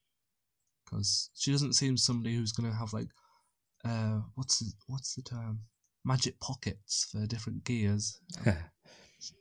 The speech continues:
Speaker 1: She's gonna be carrying a kunai and probably some quick stealth gear.
Speaker 2: Mm.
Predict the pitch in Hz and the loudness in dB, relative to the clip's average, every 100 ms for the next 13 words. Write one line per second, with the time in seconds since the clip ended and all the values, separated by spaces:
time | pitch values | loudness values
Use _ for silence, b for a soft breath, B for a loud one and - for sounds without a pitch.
0 | - - 135 131 120 135 123 120 - 147 | -16 -4 2 2 2 0 -2 -2 -2 0
1 | 135 123 123 123 120 113 127 117 - 120 | 2 2 2 2 -2 -4 -4 4 6 6
2 | 117 110 b b b b - 202 - - | -2 -8 b b b b -8 6 8 8
3 | 139 - - 101 98 98 B B B _ | 6 0 0 2 2 -2 B B B _
4 | _ _ _ _ _ _ _ - - - | _ _ _ _ _ _ _ -20 -14 -4
5 | 101 92 92 90 | -2 0 0 -2